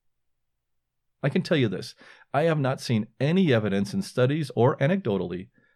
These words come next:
that convinces me these changes are permanent, and I've read a lot <laughs> on this topic. This is what I do. I have spoken with people who have said they have fully healed ten years out and longer.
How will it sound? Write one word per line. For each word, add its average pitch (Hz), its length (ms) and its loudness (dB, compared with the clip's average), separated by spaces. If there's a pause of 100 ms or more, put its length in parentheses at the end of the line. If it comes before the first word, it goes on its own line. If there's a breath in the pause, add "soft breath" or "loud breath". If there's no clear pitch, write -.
that 120 180 2
convinces 131 600 0
me 110 180 0
these 104 260 -4
changes 101 480 -4
are 87 160 -12
permanent, 92 520 -8
and 110 180 -4
I've 120 280 2
read 92 380 -10 (100)
a - 40 -12
lot - 680 -10
<laughs> - 160 -4
on - 180 -4
this - 200 -6
topic. - 560 -14 (320 loud breath)
This 151 180 0
is 143 160 2
what 120 220 -2
I 110 120 -4
do. - 360 -14 (1120)
I 156 100 2
have 196 120 4
spoken 135 340 2
with 120 160 2
people 120 360 0
who 120 140 4
have 107 140 -2
said 127 360 0
they 113 120 -2
have 104 200 -6
fully 165 400 -4
healed 104 480 -2 (380 soft breath)
ten 156 320 2
years 139 280 2
out 104 320 -2
and 101 220 0
longer. 92 580 -8